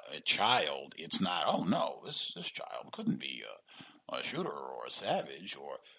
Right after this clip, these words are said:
uh, Miriam Carey, who was unarmed. It's, that is not the way that they proceed, uh, in dealing with non-white people at all. And this was another, uh, shooter, killer,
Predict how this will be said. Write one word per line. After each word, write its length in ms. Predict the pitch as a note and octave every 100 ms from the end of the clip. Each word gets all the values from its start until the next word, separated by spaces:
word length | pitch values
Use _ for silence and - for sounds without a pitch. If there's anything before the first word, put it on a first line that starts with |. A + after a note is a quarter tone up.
| _
uh, 160 | D2 D2
Miriam 480 | D#2+ F#2 A#2 A2+ G2
Carey, 440 | E2+ A#2 C3 D2+ C2+
who 100 | E2+
was 180 | D2+
unarmed. 640 | D#2 D#2 C#2 G1+ G1+ - -
It's, 200 | D#2 D#2
that 300 | - D2 F2+
is 140 | E2+ D#2
not 380 | F2+ A2 A2 F#2+
the 80 |
way 320 | D#2+ C2 G#1+ - -
that 160 | D2
they 140 | - C2+
proceed, 640 | B1 - C2+ A#1 G#1 - -
uh, 200 | B1+ B1
in 160 | C2 C2
dealing 400 | D2+ D2 C#2+ C2+
with 260 | C2 C2 D2+
non-white 500 | D2 D2+ C#2+ C#2 C#2
people 280 | D#2+ C#2
at 80 | B1+
all. 240 | D2+ C2 A#1
And 80 | A1+
this 200 | - C#2
was 100 | B1
another, 480 | C#2 D#2 C#2 C2 - - - - -
uh, 300 | C2+ B1+ A#1
shooter, 600 | - - G#3+ C#2+ B1 - -
killer, 540 | - C#3 B1+ B1 D#2